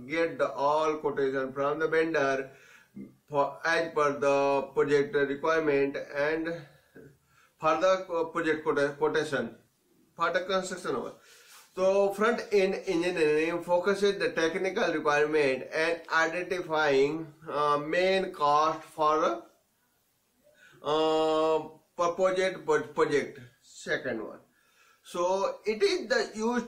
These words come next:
to establish a price for a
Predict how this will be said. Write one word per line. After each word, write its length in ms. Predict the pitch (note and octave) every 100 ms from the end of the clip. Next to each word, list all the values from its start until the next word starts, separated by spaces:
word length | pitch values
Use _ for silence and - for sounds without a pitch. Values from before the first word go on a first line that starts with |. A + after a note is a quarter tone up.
| -
to 260 | F#3+ F#3+ -
establish 1000 | G3 - G3+ F#3+ F3+ D3 D3+ E3+ F3 G#3 - - _ _ _ _ _ _ -
a 440 | E3+ E3+ F3+ F3+ -
price 400 | E3+ D#3 E3 D#3+ -
for 380 | D#3+ E3 D3+ D3
a 320 | D3+ D#3+